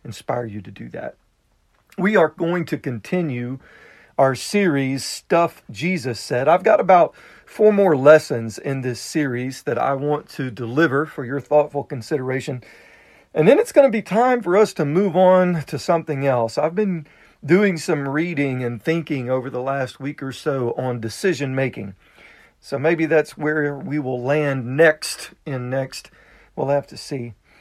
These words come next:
Look, for those of you who made it all of the way through last week's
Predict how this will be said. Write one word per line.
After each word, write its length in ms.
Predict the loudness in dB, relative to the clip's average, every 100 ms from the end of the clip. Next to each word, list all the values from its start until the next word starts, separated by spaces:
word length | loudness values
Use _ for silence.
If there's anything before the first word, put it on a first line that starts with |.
| _ _ _ _
Look, 220 | 2 2 2
for 100 | 2
those 280 | 6 6
of 120 | 4 0
you 320 | -2 -2 -2
who 240 | -4 -4
made 440 | -4 0 2 2 0
it 240 | -2 -4 0
all 280 | 6 6 6
of 120 | 0
the 80 | 0
way 260 | 2 2
through 560 | -4 -8 -4 0 0 2
last 460 | 4 4 2 -4
week's 400 | -8 -8 -8 -10